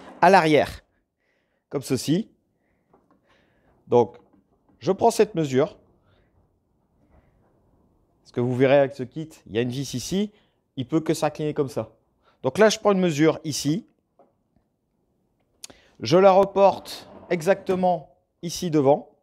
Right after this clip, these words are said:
Donc vous voyez, c'est la même. C'est la même ici,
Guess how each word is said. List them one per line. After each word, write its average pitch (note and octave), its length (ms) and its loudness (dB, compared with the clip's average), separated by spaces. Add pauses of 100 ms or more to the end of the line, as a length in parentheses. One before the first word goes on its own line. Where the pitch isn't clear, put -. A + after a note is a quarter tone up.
(1500)
Donc G#2 120 -10
vous G#2 40 -10
voyez, B2 200 0
c'est C3+ 160 -2
la A2+ 80 4
même. E3 240 -4 (1080)
C'est - 160 -8
la B2 120 4
même B2+ 200 -2
ici, E3 300 -12